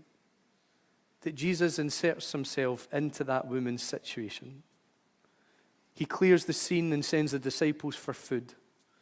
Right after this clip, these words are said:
And he sets up the landscape for this broken woman leading a broken life to have an encounter of transformation.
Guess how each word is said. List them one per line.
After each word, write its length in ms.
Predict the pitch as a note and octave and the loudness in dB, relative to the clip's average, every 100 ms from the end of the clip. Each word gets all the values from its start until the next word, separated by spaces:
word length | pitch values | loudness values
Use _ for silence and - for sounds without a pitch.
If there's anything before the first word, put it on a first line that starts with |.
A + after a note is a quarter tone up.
| _ _ _ _ _ _ _ - | _ _ _ _ _ _ _ -6
And 100 | B2 | -2
he 100 | B2+ | 0
sets 580 | - - F#3 - - - | 2 4 4 4 -6 0
up 280 | D#3 C#3+ - - _ - | 2 2 -2 -18 _ -6
the 100 | B2+ | -2
landscape 800 | C3 C3+ C#3 - - A2 - - - _ _ _ _ _ _ _ _ _ - | 2 2 2 -4 -6 -8 -10 -16 -20 _ _ _ _ _ _ _ _ _ -6
for 120 | C3 | -2
this 220 | C3 B2 | 0 0
broken 540 | C3 C3+ D#3+ D#3+ E3+ | -2 0 0 2 2
woman 480 | C#3 C3 A#2+ A#2 A2+ - - _ - | 2 2 0 -4 -8 -14 -20 _ -4
leading 320 | C#3 C#3+ C3 | 0 2 2
a 60 | A#2+ | 0
broken 480 | A#2 D#3 - D#3 | 2 -2 0 -2
life 640 | C3 G#2+ G2+ F2+ - - - _ _ _ _ | 0 0 -2 -6 -16 -18 -20 _ _ _ _
to 80 | - | -8
have 280 | - B2+ B2 | 2 2 2
an 100 | A#2 | 0
encounter 720 | A#2 - - C3 B2+ - A2 | -4 -4 -4 -2 -4 -6 -6
of 160 | B2 - | -6 -10
transformation. 840 | - G#2+ G#2+ - A2+ G#2 G2+ - | -6 -4 -4 -8 -8 -10 -10 -12